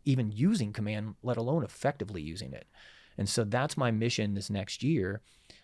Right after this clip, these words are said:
Um, I have two. I'm gonna, I'm gonna step back in the game and play the man's game and, and compete for whatever, you know, we'll see, we'll see where we end up. But, um, I'm gonna try to sell a lot of houses this next year.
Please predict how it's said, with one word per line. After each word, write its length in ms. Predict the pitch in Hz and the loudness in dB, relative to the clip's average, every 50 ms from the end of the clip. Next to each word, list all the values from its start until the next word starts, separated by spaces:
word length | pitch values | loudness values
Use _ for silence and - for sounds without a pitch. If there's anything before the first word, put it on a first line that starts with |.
| _ - | _ 0
Um, 280 | - 98 98 101 101 90 | 0 2 2 2 0 0
I 80 | 104 | 0
have 120 | 104 98 - | -2 -2 -2
two. 260 | - - 170 127 101 | 4 6 6 6 6
I'm 100 | 98 104 | 4 2
gonna, 160 | 104 104 104 101 _ - - - | 0 -2 -4 -6 _ -20 -14 -6
I'm 100 | - 123 | -2 -2
gonna 100 | 120 - | 0 0
step 260 | - - - 127 117 | 0 4 4 4 4
back 240 | - 117 110 117 - | 6 2 2 2 2
in 80 | 120 110 | -2 -2
the 60 | 92 | -2
game 280 | 104 113 107 120 120 117 | -4 -4 -2 -2 0 -2
and 120 | 101 98 | -2 -2
play 160 | - - 110 | 0 0 0
the 80 | 107 107 | 0 0
man's 240 | 110 113 110 107 104 | 0 0 -2 -2 -4
game 260 | - 110 117 117 117 | -4 -2 -2 0 0
and, 240 | 110 101 104 104 - - | 0 0 0 -4 -4 -6
and 180 | 107 107 101 | -6 -6 -4
compete 480 | - - 98 - - - 127 123 131 - | -2 -4 -4 -4 -2 -4 -4 -4 -4 -6
for 340 | - - 107 104 98 101 101 - | -4 -2 -2 -2 -2 -4 -6 -6
whatever, 500 | 85 113 110 110 110 113 107 104 104 - - - - - - - - - - - - - | -4 -2 -2 -2 -2 -2 -2 -4 -6 -8 -12 -20 -20 -20 -20 -20 -20 -20 -20 -20 -8 -2
you 100 | - 104 | -2 0
know, 160 | 98 - - - | 0 0 -2 -2
we'll 140 | 120 117 | -2 -2
see, 300 | 113 - - - 131 123 127 127 | 0 0 2 4 4 4 4 4
we'll 160 | - 139 135 135 | 2 2 2 2
see 200 | 135 - 185 156 | 4 6 4 8
where 180 | 135 139 131 | 8 8 8
we 160 | 123 120 120 | 8 6 4
end 180 | 113 110 110 107 | 2 0 0 0
up. 240 | 117 104 76 - - _ - - | 0 0 0 -2 -6 _ -8 -6
But, 180 | 107 101 92 - - | -4 -4 -4 -6 -6
um, 380 | - 98 101 98 98 98 98 80 | -4 -4 -2 -2 -2 -4 -6 -4
I'm 60 | 87 | -4
gonna 140 | 120 120 120 | -2 -2 -2
try 160 | 117 - 113 | 0 0 0
to 60 | 107 - | 0 0
sell 200 | - 104 95 98 | 0 0 0 0
a 0 | |
lot 200 | 98 95 92 - | 0 -2 -4 -6
of 60 | - | -6
houses 440 | - 107 117 - - - - - - | -6 -6 -6 -6 -6 -8 -10 -10 -12
this 140 | - - | -12 -10
next 280 | - - - - - - | -12 -12 -12 -12 -12 -10
year. 240 | - 98 98 107 | -8 -8 -8 -8